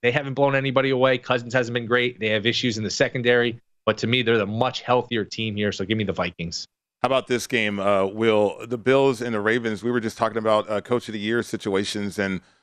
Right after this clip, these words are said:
Speaker 2: uh, I made a case for Harbaugh twenty-five to one because of Lamar Jackson and what he's doing, right? I mean, Lamar Jackson, as we know, he's so hard to prepare for as a defense, and we know that the Bills' defense is banged up, right? And a lot of players missing on that side of the ball, but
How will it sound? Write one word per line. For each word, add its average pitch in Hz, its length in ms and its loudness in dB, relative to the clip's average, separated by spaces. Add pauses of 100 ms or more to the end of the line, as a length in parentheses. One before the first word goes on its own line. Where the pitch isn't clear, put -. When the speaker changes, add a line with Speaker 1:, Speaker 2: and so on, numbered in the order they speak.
(120)
Speaker 2:
uh, 101 260 4
I 113 140 2
made 120 160 -2
a 107 40 -4
case - 280 -4
for 101 160 -2
Harbaugh 110 600 2
twenty-five 110 440 -2
to 98 80 -6
one 113 420 -2 (380)
because 117 240 0
of 117 100 0
Lamar 123 260 2
Jackson 120 420 0
and 113 100 -6
what 117 160 0
he's 117 240 -8
doing, 123 340 2
right? 113 300 2
I - 20 2
mean, 123 160 -2
Lamar 156 240 2
Jackson, 147 320 2
as 120 220 0
we 147 100 0
know, 135 240 4
he's 123 140 -4
so 156 200 2
hard 143 220 0
to 127 60 -8
prepare 139 320 -2
for 120 280 2
as 110 120 0
a 113 40 -4
defense, 135 520 -2 (340)
and 127 160 0
we 143 80 4
know 151 180 4
that 147 140 4
the 131 80 -4
Bills' 147 380 4
defense 147 400 -2
is 120 100 -6
banged 139 320 0
up, 151 260 2
right? 123 320 2
And 120 200 -2
a 110 100 0
lot 127 140 4
of 135 80 -2
players 135 320 2
missing 131 280 -2
on 120 100 2
that 113 120 0
side 127 120 2
of 117 60 0
the 113 60 2
ball, 117 240 4
but 139 260 0